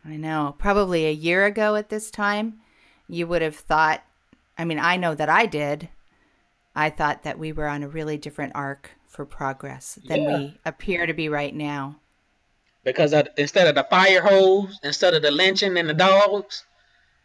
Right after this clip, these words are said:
Speaker 1: Yeah.
Speaker 2: now we have bullets.
Speaker 1: Yeah.
Speaker 2: So any little move, they try to gun us down.
Speaker 1: Yeah.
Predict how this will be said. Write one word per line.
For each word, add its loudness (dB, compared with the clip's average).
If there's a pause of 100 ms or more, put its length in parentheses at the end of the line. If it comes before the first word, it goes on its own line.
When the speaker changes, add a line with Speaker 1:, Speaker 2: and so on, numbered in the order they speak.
(200)
Speaker 1:
Yeah. -12 (520)
Speaker 2:
now 2
we 4
have 0
bullets. 0 (680)
Speaker 1:
Yeah. -14 (1160)
Speaker 2:
So -2 (440)
any 2
little 4
move, 2 (840)
they -4
try 0
to 0
gun -4
us -6
down. -2 (1300)
Speaker 1:
Yeah. -16